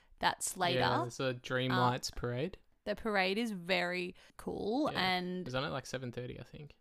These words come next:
Speaker 2: The merchandise, bit of a letdown, wasn't really anything that sort of stood out to
Speaker 1: Mm.
Speaker 2: us. Usually, you know, there's a nice little keychain, but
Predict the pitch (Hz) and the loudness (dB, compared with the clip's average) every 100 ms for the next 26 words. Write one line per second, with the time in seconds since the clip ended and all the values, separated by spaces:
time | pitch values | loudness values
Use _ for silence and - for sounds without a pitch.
0 | _ - 131 135 151 - 196 202 202 - | _ -8 -2 0 0 0 2 2 2 -2
1 | - 196 208 202 180 180 165 165 160 165 | -4 -2 0 0 0 0 0 0 -2 -4
2 | 190 160 156 135 143 - 143 123 - 127 | -2 0 0 -2 -4 -4 -6 -4 -4 -4
3 | - 233 247 254 247 240 208 190 190 175 | -2 2 4 6 4 4 0 0 -2 -4
4 | - - - - 165 202 208 202 175 170 | -12 -20 -16 0 2 4 6 6 4 4
5 | 151 139 139 127 127 127 - 123 117 - | 2 2 2 2 2 2 2 0 0 0
6 | 139 135 - 131 131 127 127 131 | 2 2 0 0 0 0 -2 -6